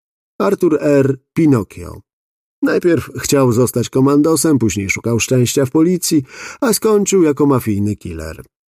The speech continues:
Być może, gdyby nie bał się biegać po bagnach, trafiłby na jakąś wojskową misję i powrócił do kraju z orderem. Niestety, jego życie potoczyło się inaczej,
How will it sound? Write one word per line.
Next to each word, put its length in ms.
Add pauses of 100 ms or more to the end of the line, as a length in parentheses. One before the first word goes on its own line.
Być 200
może, 360
gdyby 320
nie 120
bał 240
się 160
biegać 380
po 120
bagnach, 460
trafiłby 480
na 120
jakąś 360
wojskową 520
misję 360
i 60
powrócił 540
do 140
kraju 320
z 60
orderem. 640 (380)
Niestety, 480
jego 280
życie 260
potoczyło 500
się 140
inaczej, 560